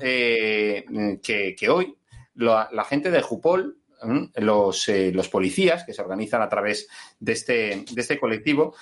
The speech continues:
pues han denunciado al gobierno y concretamente han acusado al ministro del Interior, eh, Marlaska,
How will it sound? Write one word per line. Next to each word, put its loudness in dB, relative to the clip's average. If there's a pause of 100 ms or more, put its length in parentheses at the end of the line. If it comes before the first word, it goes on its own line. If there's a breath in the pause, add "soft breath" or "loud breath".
(100)
pues -4
han 2
denunciado 0 (100)
al -4
gobierno 2
y -6
concretamente -2
han -2
acusado -4
al -10
ministro -2
del -2
Interior, 0 (800 loud breath)
eh, 0
Marlaska, -2